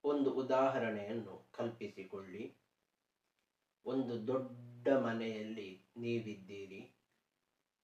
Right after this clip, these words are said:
ನಿಮಗೆ ಹೊತ್ತು ಹೊತ್ತಿಗೆ ಬೇಕಾದಂತಹ ನಿಮ್ಮ ಇಷ್ಟದ ಆಹಾರಗಳು ನಿಮಗೆ ದೊರೆಯುತ್ತವೆ.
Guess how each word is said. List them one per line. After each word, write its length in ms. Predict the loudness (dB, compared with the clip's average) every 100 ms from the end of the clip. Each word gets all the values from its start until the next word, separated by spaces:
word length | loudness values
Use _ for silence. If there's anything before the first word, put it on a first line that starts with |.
| -8
ನಿಮಗೆ 600 | -2 0 0 -2 -6 -8 _
ಹೊತ್ತು 420 | 0 0 2 4
ಹೊತ್ತಿಗೆ 580 | 4 0 -4 -2 0 0
ಬೇಕಾದಂತಹ 1300 | 0 -4 -2 -2 -2 -2 -6 -8 -8 -4 -4 -4 -14 _ _ -10
ನಿಮ್ಮ 420 | -2 2 6 6
ಇಷ್ಟದ 720 | 4 2 -6 -6 -4 -2 -2
ಆಹಾರಗಳು 960 | -2 -2 0 -2 -2 -6 -8 -8 -10 -12 _ -4
ನಿಮಗೆ 400 | -2 0 -2 -2
ದೊರೆಯುತ್ತವೆ. 840 | -2 -2 -4 -6 -4 -4 -6 -10